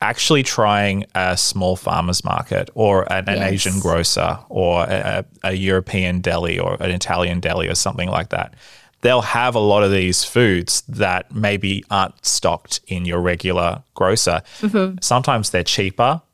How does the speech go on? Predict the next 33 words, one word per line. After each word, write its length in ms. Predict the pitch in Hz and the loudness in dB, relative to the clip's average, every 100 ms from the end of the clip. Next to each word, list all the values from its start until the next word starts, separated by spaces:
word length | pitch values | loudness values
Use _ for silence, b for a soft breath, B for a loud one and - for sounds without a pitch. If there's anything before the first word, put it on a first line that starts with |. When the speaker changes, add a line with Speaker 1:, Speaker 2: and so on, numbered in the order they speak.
| _ | _
Speaker 1:
and 80 | - | -2
sometimes 440 | 131 175 185 143 | 0 2 2 4
they're 120 | 110 | 2
just 220 | 107 - - | 2 0 -2
fresher 480 | - 90 - 90 87 | -2 -2 0 0 0
or 160 | 87 87 | 0 -2
better 320 | - 95 92 | 0 2 0
quality 460 | - - 92 90 | 0 2 2 2
because 320 | 85 117 98 95 | -4 -4 -2 -2
they 80 | |
have 260 | 92 98 - | -2 -4 -4
to 80 | 104 | -6
get 260 | 92 95 | -4 -4
them 160 | - 87 | -4 -6
from 260 | - 92 85 | -2 -2 -2
these 180 | 87 | -2
smaller 640 | - - 95 92 87 82 78 | -2 -2 -4 -2 2 0 0
farmers. 760 | - 92 - 87 85 - - - | 0 2 2 2 0 -2 -2 -6
Speaker 2:
Yes, 80 | - | -6
yes. 240 | 175 165 - | -6 -4 -2
Speaker 1:
And 320 | 107 98 87 _ _ - | 0 0 -2 _ _ -4
man, 240 | 104 85 | -2 -2
you 120 | - 131 | 0 -2
can 220 | 156 123 | 0 -4
experience 800 | 101 - - 113 95 90 - - _ _ - | -4 -4 2 2 2 0 -4 -6 _ _ -4
some 180 | - 147 | 0 2
of 60 | |
the 60 | 117 98 _ | 2 -2 _
best 280 | 101 98 - | -2 -2 0
foods 320 | 120 101 92 | 2 4 2
I've 140 | 90 | 0
ever 160 | 101 92 | 0 0
had 380 | - 101 90 90 | 0 -2 -2 -6